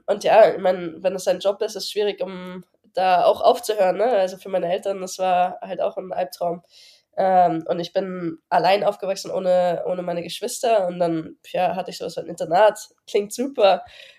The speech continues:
Äh, immer Leute um einen rum, ähm, weniger Asthma-Probleme, ja, eins A.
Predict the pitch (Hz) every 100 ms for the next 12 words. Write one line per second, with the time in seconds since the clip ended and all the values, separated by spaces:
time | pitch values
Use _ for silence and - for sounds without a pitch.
0 | - - 185 185 202 226 208 208 240 247
1 | 214 214 214 220 226 226 240 240 226 -
2 | 185 185 185 185 185 170 196 - 202 202
3 | 202 226 220 - 226 - 208 214 220 220
4 | 226 - - - 92 - - - _ _
5 | - 185 - 190 202